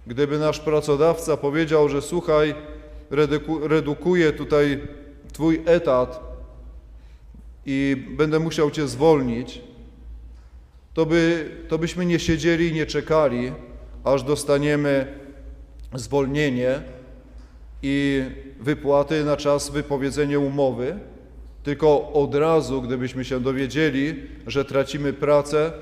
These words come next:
zaczęlibyśmy się rozglądać i szukać jakiejś innej pracy, jakichś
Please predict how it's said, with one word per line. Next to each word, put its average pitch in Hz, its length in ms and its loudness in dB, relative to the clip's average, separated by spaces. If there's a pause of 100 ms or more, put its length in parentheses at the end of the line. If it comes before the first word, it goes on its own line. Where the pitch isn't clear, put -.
(200)
zaczęlibyśmy 180 680 -4
się 165 220 0
rozglądać 156 800 2
i 127 60 -6
szukać 143 600 2 (160)
jakiejś 135 460 -2 (460)
innej 151 420 0
pracy, 131 420 2
jakichś 135 340 -4